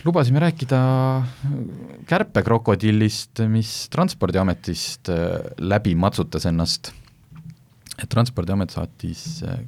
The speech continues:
kurva pressiteate, et seoses, <laughs> ma, ma ei, ma ei saa riigi rahandusest aru, see vist oleneb sellest, et kes meil täpselt parasjagu pukis on, et, äh, meedias siin töötades saan igapäevaselt pressiteateid, kuidas meie eksport, import, kõik pole olnud, noh,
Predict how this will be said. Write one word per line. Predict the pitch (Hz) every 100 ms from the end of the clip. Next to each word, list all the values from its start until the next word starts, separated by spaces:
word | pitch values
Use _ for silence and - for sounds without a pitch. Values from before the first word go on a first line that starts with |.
| -
kurva | - 117 87
pressiteate, | 143 202 - 117 110 - 101 101 - - - - - - -
et | -
seoses, | - 110 101 92 92 85 - - -
<laughs> | - - 107
ma, | - - - - -
ma | -
ei, | -
ma | 107
ei | 104
saa | 101
riigi | 120 113
rahandusest | 107 113 95 -
aru, | 139 104
see | 92
vist | 113
oleneb | 110 87 -
sellest, | 101 90 85
et | -
kes | 101
meil | 90 85 87
täpselt | 104 - -
parasjagu | 107 95 85 90
pukis | 170 165 92 92
on, | 87
et, | 85 - -
äh, | 95 - - - - - - - - 101 90
meedias | 117 113 92 90 -
siin | 95 95
töötades | 135 123 85 92 -
saan | 90
igapäevaselt | 107 104 92 85 80
pressiteateid, | 113 127 104 127 123 95 -
kuidas | 95 90
meie | 90 90 92 92 98 - -
eksport, | 131 139 - 98 -
import, | 131 135 - - -
kõik | 135 -
pole | 104 104
olnud, | 123 113 92
noh, | 101